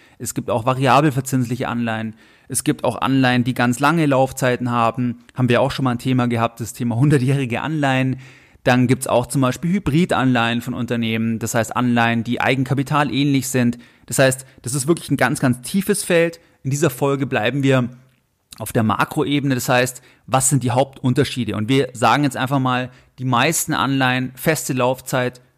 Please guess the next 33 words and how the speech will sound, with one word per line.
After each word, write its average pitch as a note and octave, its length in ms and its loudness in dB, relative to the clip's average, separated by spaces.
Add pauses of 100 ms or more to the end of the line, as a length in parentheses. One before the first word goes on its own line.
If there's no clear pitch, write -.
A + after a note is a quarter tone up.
(120)
Coupon, D#3 560 0 (260)
das C#3 120 0
ist - 60 -8
die C3+ 60 -6
Grundlogik, D#3 760 0 (280)
einmal D3 260 2
Emission D#3 580 0
und C3 200 -2
dann B2 100 4
eine B2 80 2
Prozentnotiz D#3 960 -2 (240)
und C3+ 400 2 (240)
darum B2+ 240 4
geht's B2+ 220 0
jetzt B2+ 120 -4
in B2 60 4
dieser A2+ 180 0
Podcast-Folge. A2 840 -4 (400)
Wenn D3+ 140 4
wir F#3 60 4
uns F3+ 100 -2
jetzt G3 160 -2
noch E3+ 100 -2
anschauen, D#3 580 -2 (300)
wo C#3+ 180 0
sehen D#3+ 340 0
wir E3 140 4
denn, D3 320 0
oder D3+ 160 2
vielleicht D3 260 -2
noch D3 120 0
eins, C3 360 -2
ähm, B2+ 300 -2